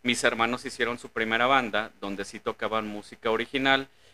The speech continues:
y regularmente donde tocábamos era en el patio trasero de la casa de mis papás.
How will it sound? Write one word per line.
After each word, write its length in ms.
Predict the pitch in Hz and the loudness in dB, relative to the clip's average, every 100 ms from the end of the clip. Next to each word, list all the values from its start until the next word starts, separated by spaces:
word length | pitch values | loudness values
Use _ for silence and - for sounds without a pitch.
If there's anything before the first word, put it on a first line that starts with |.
| - | -2
y 100 | 131 | 4
regularmente 800 | 135 131 131 135 143 139 - 143 | 4 6 6 6 2 -4 2 4
donde 260 | 135 123 | 4 2
tocábamos 640 | 117 117 - 120 123 123 123 | -2 0 4 6 6 2 -4
era 120 | 117 | -4
en 120 | 117 | -6
el 100 | 113 | -6
patio 340 | - 107 120 | -2 -2 -4
trasero 400 | 113 110 - 110 | -6 -6 -4 -2
de 100 | 117 | 0
la 100 | 110 | -2
casa 260 | 95 101 - | -4 -8 -4
de 60 | 110 | -4
mis 160 | 107 | -4
papás. 560 | - 113 - 143 156 - | -8 -2 6 6 6 0